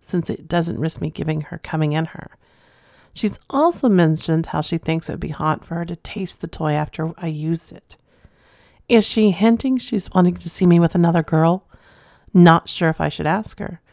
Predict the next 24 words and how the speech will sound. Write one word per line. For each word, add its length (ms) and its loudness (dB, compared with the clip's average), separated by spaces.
Unsure 460 4
if 100 -4
I'm 140 2
totally 560 4
misinterpreting 800 -2
the 60 -2
situation. 760 -6
We 140 2
both 380 4
are 100 0
good-looking 580 0
people, 500 -10
and 120 0
we 100 4
have 220 -2
constantly 540 -2
talked 320 -6
about 240 -4
other 240 -2
women 380 -4
who, 120 -6
who 140 -6
are 120 -2
hot. 480 -12